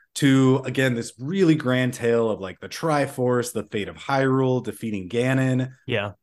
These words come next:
Speaker 1: And it never feels like it jumps too fast, too far. Like, every, the pacing of the story feels really well done, minus searching for the Triforce. But, I mean, everyone knows that.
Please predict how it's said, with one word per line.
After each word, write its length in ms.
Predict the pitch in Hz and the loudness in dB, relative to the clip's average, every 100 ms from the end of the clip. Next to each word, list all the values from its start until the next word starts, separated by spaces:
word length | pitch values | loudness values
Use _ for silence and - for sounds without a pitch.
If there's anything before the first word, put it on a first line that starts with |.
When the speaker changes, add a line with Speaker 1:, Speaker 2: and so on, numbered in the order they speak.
| _ | _
Speaker 1:
And 220 | - 139 143 | -2 0 0
it 160 | 139 | -2
never 340 | 131 151 196 160 | 0 0 0 0
feels 400 | 151 147 143 120 | 0 0 0 -2
like 360 | 117 110 - - | -2 -2 -8 -16
it 200 | 110 90 | -16 -12
jumps 400 | - 117 113 - | -8 -8 -8 -10
too 260 | - 127 | -8 -8
fast, 500 | 123 - 104 101 - | -8 -6 -6 -6 -8
too 160 | - 104 | -8 -10
far. 640 | - 87 73 - 101 - - | -10 -14 -16 -16 -18 -18 -4
Like, 260 | 120 123 | -2 -2
every, 320 | 120 135 151 151 - | -2 0 0 -2 -6
the 140 | 123 131 | -6 -6
pacing 580 | - 151 160 160 156 | -6 -2 0 2 2
of 100 | 143 | 2
the 80 | 127 | -2
story 380 | 127 - 117 117 | -6 -2 -2 -2
feels 760 | 110 - 117 120 113 113 101 87 | -6 -10 -6 -2 -2 -2 -6 -10
really 420 | 104 107 104 98 87 | -6 -6 -6 -8 -8
well 320 | 98 101 104 | -6 -4 -4
done, 500 | 98 98 123 170 180 - - - - | -6 -4 0 0 -2 -8 -20 -18 -4
minus 420 | 120 127 127 127 | 0 4 4 2
searching 300 | 127 110 104 | 0 -2 -4
for 120 | 104 | -6
the 80 | 92 | -8
Triforce. 600 | - 78 - 64 78 - | -8 -10 -12 -16 -16 -16
But, 220 | - 80 - _ _ | -14 -14 -16 _ _
I 80 | 104 | -10
mean, 160 | 98 90 | -8 -8
everyone 300 | 85 80 80 | -12 -16 -16
knows 180 | - | -16
that. 260 | - - - | -16 -16 -20